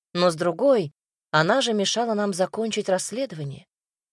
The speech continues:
А еще не мешало бы выяснить, кому из нас не повезло стать избранницей одного из принцев.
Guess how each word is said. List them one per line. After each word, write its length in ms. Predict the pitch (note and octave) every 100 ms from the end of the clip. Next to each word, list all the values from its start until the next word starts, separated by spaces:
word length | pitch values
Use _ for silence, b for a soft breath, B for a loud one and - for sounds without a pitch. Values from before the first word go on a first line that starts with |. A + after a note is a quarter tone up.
| _ _
А 80 | D3+
еще 240 | E3+ - C#4+
не 120 | A#3+
мешало 380 | G3+ - A3+ A3
бы 140 | A#3+
выяснить, 640 | G#3 G#3 F#3 - F#3 D#3+ _ _ -
кому 420 | G3 F#3+ F#3+ C#4 -
из 240 | G#3 E3+
нас 260 | G3+ A#3+ -
не 100 | G3+
повезло 540 | G3+ G3 F#3 E3 A#3
стать 380 | A#3+ - G3+ -
избранницей 960 | - D3+ C#3+ G#3 C4+ A3+ E3+ - F#3 D#3 _ _
одного 400 | E3 D#3 F3+ F#3+
из 120 | G3+
принцев. 560 | - F#3+ C#3+ - - _